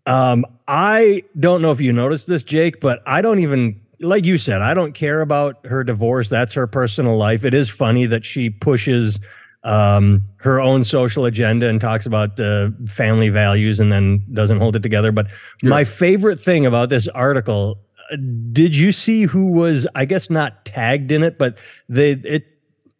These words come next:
Speaker 1: the, the, the journalistic, um, version of tagging someone so that people find what they're looking for? Did you,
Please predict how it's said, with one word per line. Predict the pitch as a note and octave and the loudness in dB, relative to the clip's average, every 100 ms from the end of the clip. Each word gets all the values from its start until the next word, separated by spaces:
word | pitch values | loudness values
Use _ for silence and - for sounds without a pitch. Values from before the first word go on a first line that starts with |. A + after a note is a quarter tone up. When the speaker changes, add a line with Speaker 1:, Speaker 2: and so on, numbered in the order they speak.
| _ _ _ | _ _ _
Speaker 1:
the, | D#3+ F3+ | 0 2
the, | E3 F#3 | 4 4
the | D#3+ F3 | 4 2
journalistic, | C#3 C#3 G#3 F#3+ F#3 - D#3+ C3 C3+ - | 2 2 2 4 2 0 -2 -2 -4 -4
um, | C#3 B2 A2+ A2+ A2 | 0 2 2 2 0
version | A2 D3 C3 C#3 | 0 0 0 -2
of | B2+ A#2 | -2 -6
tagging | G#2 D3 C#3 C3 A#2+ | -4 -2 0 0 -2
someone | G2+ A2+ G#2 G#2+ | -2 -2 0 -2
so | B2 | -2
that | A2 G#2 | -4 -4
people | C#3 B2+ G#2 | -2 -2 0
find | C3 A#2+ A#2+ | 0 0 0
what | A#2 | 0
they're | A#2 | -2
looking | A2+ A#2 A2 G#2 | -2 -2 -2 -2
for? | G2+ F#2 | -2 -4
Did | F#2 G#2 | -4 -2
you, | C#3+ | -2